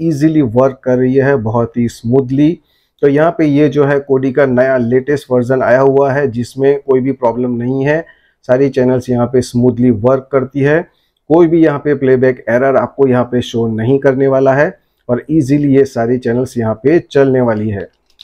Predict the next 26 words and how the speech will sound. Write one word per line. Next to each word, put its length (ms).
मेरा 220
वीडियो 280
आपको 220
हेल्पफुल 440
लगा 160
हो 200
तो 160
प्लीज 480
यहाँ 280
पे 120
मेरे 220
चैनल 320
को 240
सब्सक्राइब 720
कर 80
लें 320
और 260
इसी 200
तरह 240
से 200
हेल्पफुल 500
वीडियो 600
मैं 120
आपको 280
देता 300
रहूँगा। 440